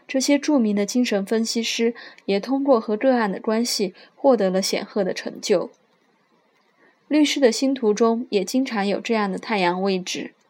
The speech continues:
他们的工作同样得跟顾客合作，而且进行诉讼时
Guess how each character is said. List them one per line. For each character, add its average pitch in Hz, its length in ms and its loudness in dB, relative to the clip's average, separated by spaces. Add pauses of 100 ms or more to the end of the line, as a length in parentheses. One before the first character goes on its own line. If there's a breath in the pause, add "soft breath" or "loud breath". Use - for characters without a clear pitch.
(560 soft breath)
他 403 160 -4
们 311 80 0
的 277 80 4
工 - 180 0
作 190 300 4 (220 loud breath)
同 208 220 -2
样 262 200 2
得 185 140 -4
跟 214 200 -2
顾 226 160 -4
客 208 220 -4
合 - 220 -8
作， - 340 0 (640)
而 277 140 2
且 269 180 4
进 254 180 -2
行 220 220 0
诉 247 180 -4
讼 233 240 0
时 196 280 -2